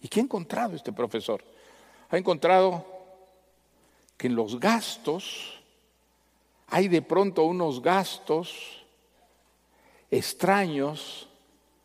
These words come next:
porque están mencionados no en francés, sino en español.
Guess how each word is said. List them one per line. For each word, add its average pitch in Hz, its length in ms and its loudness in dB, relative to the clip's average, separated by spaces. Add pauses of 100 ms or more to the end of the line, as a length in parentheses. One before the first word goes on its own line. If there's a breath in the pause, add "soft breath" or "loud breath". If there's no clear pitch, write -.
(760)
porque 131 280 -2
están 185 280 0
mencionados 170 800 2
no 135 240 0
en 170 120 -2
francés, 175 500 -2
sino 143 320 0
en 143 140 0
español. 123 800 -4